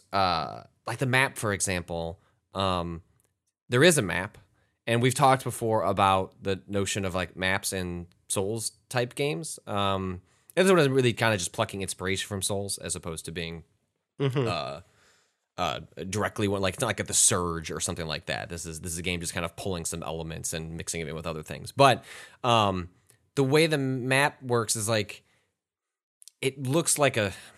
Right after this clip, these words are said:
Speaker 1: I don't know how to, like, not all the pieces are directly connected. It's just sort of, like,
Speaker 2: Huh.
Speaker 1: vaguely gestures at what the map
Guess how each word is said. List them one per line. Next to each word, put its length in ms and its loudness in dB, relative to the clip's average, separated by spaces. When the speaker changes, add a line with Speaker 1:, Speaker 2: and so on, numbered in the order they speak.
Speaker 1:
I 40 -10
don't 100 -10
know 160 -6
how 120 -2
to, 100 0
like, 220 -2
not 340 6
all 240 8
the 140 4
pieces 520 0
are 200 2
directly 520 0
connected. 680 -4
It's 180 -2
just 160 2
sort 100 2
of, 80 2
like, 140 4
Speaker 2:
Huh. 140 2
Speaker 1:
vaguely 380 4
gestures 800 0
at 340 0
what 320 -2
the 80 -4
map 460 -2